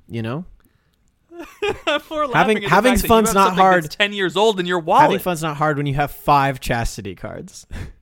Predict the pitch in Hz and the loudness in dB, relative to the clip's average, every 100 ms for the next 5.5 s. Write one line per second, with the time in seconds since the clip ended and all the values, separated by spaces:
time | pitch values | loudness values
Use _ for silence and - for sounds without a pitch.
0 | _ - - 233 - 262 - 269 - 339 | _ -8 2 2 4 2 2 -4 -4 -14
1 | - - - _ 330 131 127 156 185 208 | -14 -18 -20 _ -12 -8 -2 0 0 -4
2 | 185 135 107 107 120 113 120 107 98 135 | -6 -10 -10 -10 -10 -10 -10 -10 -12 -12
3 | 135 127 - 123 - 127 117 127 - 185 | -10 -12 -10 -12 -10 -12 -12 -14 -8 -6
4 | 190 - 185 147 95 85 - 101 98 101 | -6 -6 -8 -8 -10 -16 -16 -14 -14 -14
5 | 95 90 82 87 | -14 -16 -18 -20